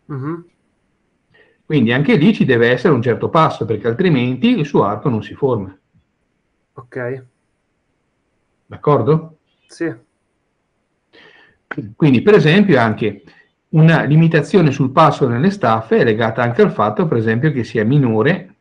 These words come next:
Speaker 2: di questa distanza qui.
Speaker 1: Venticinque, trenta centimetri.
Speaker 2: O di quello che ha scelto di dimensioni, perché
Speaker 1: Ok.
Speaker 2: altrimenti l'arco non, non si forma. Punto.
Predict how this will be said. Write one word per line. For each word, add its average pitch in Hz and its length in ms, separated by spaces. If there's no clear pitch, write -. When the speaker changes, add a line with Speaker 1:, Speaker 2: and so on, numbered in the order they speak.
Speaker 2:
di 135 120
questa 117 300
distanza 117 380
qui. 127 140
Speaker 1:
Venticinque, 131 520
trenta 123 380
centimetri. 123 720
Speaker 2:
O 147 140
di 143 120
quello 147 220
che 110 100
ha 101 40
scelto 139 400
di 107 120
dimensioni, 104 760
perché 117 180
Speaker 1:
Ok. 117 60
Speaker 2:
altrimenti 208 480
l'arco 113 340
non, 113 200
non 101 160
si 101 120
forma. 107 380
Punto. 113 440